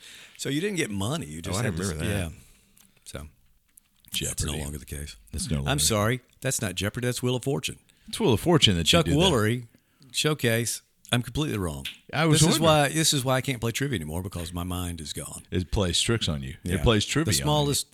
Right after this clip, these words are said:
Speaker 1: unit of memory is, is my brain now. <laughs>
Speaker 3: So, so Chuck Woolery was Love Connection.
Speaker 1: Yes, Love Connection. Oh my gosh!
Speaker 3: And
Speaker 1: Now
Speaker 3: it
Speaker 1: we've gone off the rails.
Speaker 3: <laughs>
Speaker 1: But
Speaker 3: We have. We've,
Speaker 1: yeah.
Speaker 3: we've completely
Speaker 1: But this is trivia, I guess.
Speaker 3: This is trivia.
Speaker 1: Yeah.
Speaker 3: So,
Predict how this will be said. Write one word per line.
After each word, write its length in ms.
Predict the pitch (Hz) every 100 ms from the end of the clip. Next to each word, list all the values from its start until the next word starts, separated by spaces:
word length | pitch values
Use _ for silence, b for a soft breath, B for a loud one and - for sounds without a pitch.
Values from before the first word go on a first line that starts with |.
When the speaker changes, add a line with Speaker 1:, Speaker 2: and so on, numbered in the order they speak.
| - _ -
Speaker 1:
unit 280 | 110 107 92
of 100 | 90
memory 380 | 95 92 78 73
is, 220 | 73 -
is 140 | -
my 160 | 82 76
brain 380 | 76 76 71 73
now. 80 | 151
<laughs> 1080 | - 202 - 202 110 - 101 87 - 87 -
Speaker 3:
So, 420 | - 147 117 107
so 200 | 104 123
Chuck 280 | 107 170 165
Woolery 680 | 139 143 175 110 90 90 90
was 360 | 90 87 78
Love 260 | 95 107 127
Connection. 680 | 107 85 76 - 85 98 117 92 -
Speaker 1:
Yes, 420 | 98 104 120 -
Love 280 | 101 139 -
Connection. 520 | 151 143 143 - 123
Oh 120 | 135
my 220 | 147 98 87
gosh! 520 | 87 117 76 - - -
Speaker 3:
And 80 | 107
Speaker 1:
Now 100 | 143
Speaker 3:
it 40 |
Speaker 1:
we've 180 | 110 98
gone 220 | 110 95
off 120 | 90 -
the 80 | 92
rails. 280 | 110 95 -
Speaker 3:
<laughs> 40 |
Speaker 1:
But 100 | 143
Speaker 3:
We 120 | 151
have. 380 | - 107 87 85
We've, 160 | 101 107
Speaker 1:
yeah. 120 | 104 110 -
Speaker 3:
we've 200 | 107 -
completely 300 | 92 92 180
Speaker 1:
But 80 | 262
this 120 | 226
is 160 | 220
trivia, 500 | - 202 220 220 117
I 120 | 90 90
guess. 340 | 82 80 80
Speaker 3:
This 240 | 104 107
is 120 | 104 -
trivia. 380 | 98 92 80 67
Speaker 1:
Yeah. 140 | 87 -
Speaker 3:
So, 360 | - 80 69